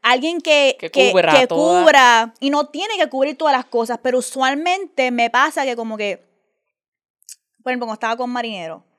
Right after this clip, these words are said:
Speaker 1: Marinero, él es bien intelectual, académico, este, estas cosas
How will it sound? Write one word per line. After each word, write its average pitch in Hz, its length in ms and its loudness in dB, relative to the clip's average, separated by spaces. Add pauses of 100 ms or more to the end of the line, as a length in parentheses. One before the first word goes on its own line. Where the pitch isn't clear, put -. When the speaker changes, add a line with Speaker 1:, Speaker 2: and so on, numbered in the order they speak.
(540)
Speaker 1:
Marinero, 262 640 -2
él 220 140 0
es 233 140 -4
bien 269 300 -6
intelectual, 233 680 -4
académico, 214 1080 -4 (240)
este, 185 920 -6
estas 226 280 -6
cosas 226 480 -6